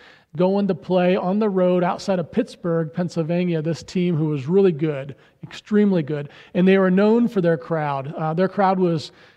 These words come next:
uh, respectful. They weren't ridiculous, but they were, like, intense into it. In fact, they had rolled out a, a banner 'cause we ended up losing the game. Um, we were down with a few minutes left. It was clear the other,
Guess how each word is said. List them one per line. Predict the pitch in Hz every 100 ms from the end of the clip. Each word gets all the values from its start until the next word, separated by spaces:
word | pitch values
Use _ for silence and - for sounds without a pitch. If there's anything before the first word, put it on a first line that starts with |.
| _ -
uh, | 175 - -
respectful. | 285 262 - 226 220 254
They | 240
weren't | 240 220 202
ridiculous, | 180 156 180 - 226 240
but | - 185
they | 202 202
were, | 185 185
like, | 170 -
intense | 202 165 156 - 196 190 170
into | 165 160 147 147
it. | -
In | 226 143
fact, | - 202 208 208 - - _ _ -
they | 180 202
had | 196
rolled | 170 190 208 208
out | 190 196 196
a, | 175 170 165
a | 156
banner | 139 180 190 170 156
'cause | 156 156
we | 180
ended | 190
up | 170
losing | 165 185 185 -
the | 165
game. | 147 175 175 156 -
Um, | 170 160 160
we | 170
were | 165
down | 147 185 180 175
with | 180 151
a |
few | 143 196
minutes | 170 170 -
left. | 170 170
It |
was | 160
clear | - 190 170
the |
other, | 165 160